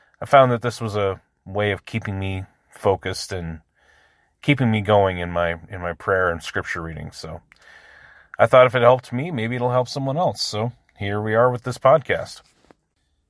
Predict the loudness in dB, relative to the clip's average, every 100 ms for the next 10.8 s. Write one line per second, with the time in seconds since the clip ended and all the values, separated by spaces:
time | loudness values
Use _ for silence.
0 | _ _ _ 0 4 6 4 0 -4 -2
1 | 0 0 -2 -2 -2 -4 -8 -10 -8 -8
2 | -6 -6 -6 -8 -10 -10 -8 -4 -4 -4
3 | -6 _ _ _ _ 0 2 2 -2 -4
4 | -6 -8 -6 -4 -2 -2 -4 -6 -12 -10
5 | -10 -10 -6 -4 -4 -8 0 0 2 -4
6 | -8 -2 0 0 -4 -2 -2 -2 -8 -8
7 | -8 -8 -6 -6 -4 -4 -4 -2 -4 -6
8 | -6 -4 -2 -4 _ -20 _ _ 2 2
9 | 0 -8 -4 -4 -4 -8 -8 -6 -6 -6
10 | -6 -6 -6 -6 -4 -2 -4 -6